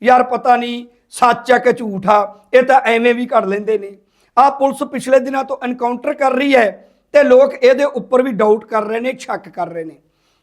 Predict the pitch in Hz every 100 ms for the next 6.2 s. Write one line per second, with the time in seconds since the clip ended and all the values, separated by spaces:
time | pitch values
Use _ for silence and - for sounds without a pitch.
0 | _ - 285 302 330 320 277 277 277 240
1 | 233 247 262 254 254 208 208 233 247 -
2 | _ _ 185 226 302 320 311 294 254 -
3 | 240 240 277 247 247 254 226 240 - 247
4 | 285 226 - 165 160 139 _ _ _ _
5 | _ - 202 240 285 285 285 294 277 269
6 | 302